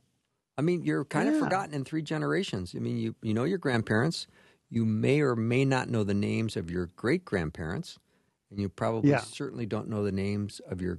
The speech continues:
Speaker 1: great-great-grandparents.
Speaker 2: Right,
Speaker 1: So
Speaker 2: unless
Speaker 1: you're
Speaker 2: it was Andrew Carnegie.
Speaker 1: Right.
Speaker 2: And then you say, "I, <laughs>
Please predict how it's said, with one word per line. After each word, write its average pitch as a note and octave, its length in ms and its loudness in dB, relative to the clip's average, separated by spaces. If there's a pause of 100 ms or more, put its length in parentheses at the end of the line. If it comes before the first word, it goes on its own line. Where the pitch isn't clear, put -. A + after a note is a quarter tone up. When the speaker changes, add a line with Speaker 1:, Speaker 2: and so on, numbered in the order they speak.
Speaker 1:
great-great-grandparents. - 1600 -6 (1120)
Speaker 2:
Right, D3 240 4
Speaker 1:
So C3 60 -4
Speaker 2:
unless C3+ 220 2
Speaker 1:
you're C3 60 0
Speaker 2:
it - 20 -2
was A#2+ 120 -2
Andrew C3+ 300 2
Carnegie. C3 680 0
Speaker 1:
Right. A#2+ 160 -2
Speaker 2:
And C#3 80 -2
then D#3+ 160 0
you D3 120 0
say, C#3 140 -4
"I, C#3 120 -2
<laughs> G3 200 -4